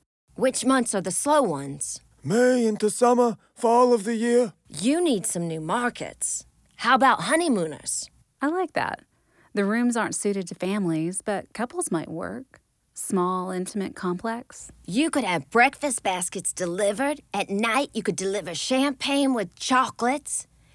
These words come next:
Speaker 1: You could even advertise in bridal magazines.
Speaker 3: Maybe change the motel name?
Speaker 1: A new name will help with marketing.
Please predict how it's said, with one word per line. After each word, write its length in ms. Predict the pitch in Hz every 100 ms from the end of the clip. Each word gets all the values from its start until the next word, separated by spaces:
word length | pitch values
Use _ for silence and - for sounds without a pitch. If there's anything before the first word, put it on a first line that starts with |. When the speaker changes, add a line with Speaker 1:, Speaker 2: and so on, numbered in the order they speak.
| _
Speaker 1:
You 160 | 294 330
could 160 | 311
even 240 | 262 226 233
advertise 760 | 285 339 247 - 226 208 196
in 200 | - 208
bridal 440 | 165 269 320 294 202
magazines. 1040 | 180 170 160 151 165 147 131 - - - - _ _
Speaker 3:
Maybe 240 | 180 175
change 360 | 180 185 175 175
the 80 | 175
motel 340 | 175 170 180
name? 300 | 202 277 320 - _ _ -
Speaker 1:
A 80 | 180
new 300 | 202 262 311
name 260 | 262 233 202
will 80 | 175
help 320 | - 233 180
with 100 | 196
marketing. 760 | 196 240 196 170 156 143 135